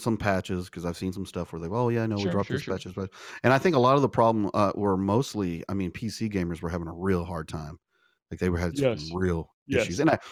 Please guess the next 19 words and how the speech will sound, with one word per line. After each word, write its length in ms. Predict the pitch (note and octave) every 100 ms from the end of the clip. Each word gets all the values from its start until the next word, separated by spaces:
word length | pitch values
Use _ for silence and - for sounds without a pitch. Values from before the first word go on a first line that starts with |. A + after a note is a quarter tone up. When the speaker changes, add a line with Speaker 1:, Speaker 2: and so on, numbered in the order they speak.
| - -
Speaker 1:
and 120 | B2+
I 40 |
think 160 | C3+ E3+
that's 160 | C#3+ -
usually 380 | C#3+ C3+ A2+
across 340 | A2 - A2 F#2+
the 60 |
board 160 | G2 G2
anytime, 300 | F#2 F2 E2+
like 160 | F2 F2
Battlefield 440 | F#2 F#2+ F#2+ F2
five, 440 | - F#2+ F#2+ F#2 F2+
I 20 |
mean, 140 | F2
when 80 | F2
that 140 | F#2
came 180 | - F2+
out, 180 | F#2 F2+ - - - -
um, 380 | F2+ F2 E2